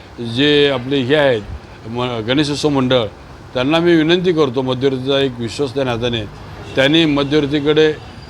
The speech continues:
वीस दिवस आम्ही या ठिकाणी शिवानुभव मंगल कार्यालयामध्ये आम्ही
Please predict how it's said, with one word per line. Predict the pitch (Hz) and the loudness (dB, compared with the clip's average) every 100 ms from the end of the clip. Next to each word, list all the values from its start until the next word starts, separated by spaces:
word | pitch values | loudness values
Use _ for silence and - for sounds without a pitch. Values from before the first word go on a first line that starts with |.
| - - | -20 -10
वीस | 113 165 156 | -2 0 0
दिवस | 143 147 143 | 0 0 0
आम्ही | 143 | -2
या | 143 | 0
ठिकाणी | 131 135 143 143 | 0 0 0 0
शिवानुभव | - 131 139 139 | 0 0 0 0
मंगल | 135 127 135 | -2 0 0
कार्यालयामध्ये | 127 131 131 131 139 143 - - - 117 | 0 0 0 0 0 0 -6 -18 -12 -6
आम्ही | 123 139 | -2 -2